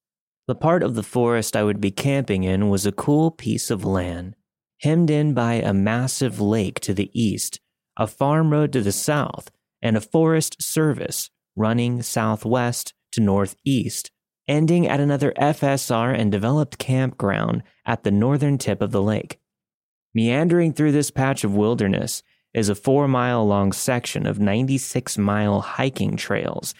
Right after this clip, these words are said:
that run through the entire national forest. This section runs roughly south to north.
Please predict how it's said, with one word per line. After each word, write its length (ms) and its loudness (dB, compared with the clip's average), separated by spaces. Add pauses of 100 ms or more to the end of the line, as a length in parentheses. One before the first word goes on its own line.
(440)
that 200 -2
run 360 2
through 420 0
the 180 0
entire 640 0
national 580 0
forest. 600 -2 (1200)
This 200 0
section 580 0 (300)
runs 280 2
roughly 640 2
south 540 -2 (100)
to 140 0
north. 440 -2